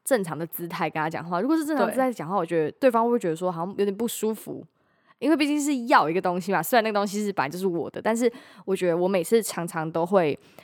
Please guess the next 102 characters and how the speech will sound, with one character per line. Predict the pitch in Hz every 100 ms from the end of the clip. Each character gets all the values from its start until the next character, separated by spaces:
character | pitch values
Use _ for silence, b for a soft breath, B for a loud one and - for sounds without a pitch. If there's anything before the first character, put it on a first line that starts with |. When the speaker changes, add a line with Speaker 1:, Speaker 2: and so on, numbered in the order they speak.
| B B
Speaker 1:
呃， | 185 165
有 | 170
点 | 202 190
压 | 196 196
低 | 202 202
自 | -
己 | 185
的 | - 65 52 - _ _ _
姿 | - 185 185
态， | 175 190 185
就 | -
会 | 180
说 | 175 170 165
那 | 196
个 | 175 170 -
，“哎， | 262 233
抱 | 247
歉， | 233 - 220
就 | 202
是， | 202 208 190 B B B
呃， | 175 170 165 156 -
还 | 185
有 | 190 175
多 | 190
少 | 165
多 | 170
少 | 156
钱 | - 143
你 | 143
还 | 143
没 | 165
有 | 117 -
给 | 113 101
我” | 165 131 -
这 | -
样 | -
子 | 165 131
的 |
感 | - - 170
觉， | -
就 | 349
是 | 339
一 | 349
Speaker 2:
确 |
实。 | 339
Speaker 1:
会 | 392 392
一 |
直 | 285
觉 | 208
得 | 185
不 | 185 269
好 | 160
意 | 165
思， | 190
但 | 254
其 | 233
实 | 185
我 | 202
也 | 175
不 | 185
知 | 190
道 | 190
我 | -
在 | 165
不 | 165 196
好 | 165 -
意 |
思 | 160 160
什 | - - 156 -
么。 | 101 - _
Speaker 2:
哎， | -
我 | 196
跟 | 233
你 |
讲， | 240 196
大 | 226
家 | 240
可 | 208
能 | 185
不 | 226
能 | 202 180
了 | 175 175
解 | 185
说 | 170 196
我 |
们 | 175
到 | 190
底 | 175
不 | 165
好 | 170
意 | 170
思 | 175
什 | 156 185
么， |
Speaker 1:
对。 | 175 165
Speaker 2:
就 |
是 | 226
我 | 220
们 | 180 180
前 | - - 175 175
阵 | 180 226 202 175
子 | -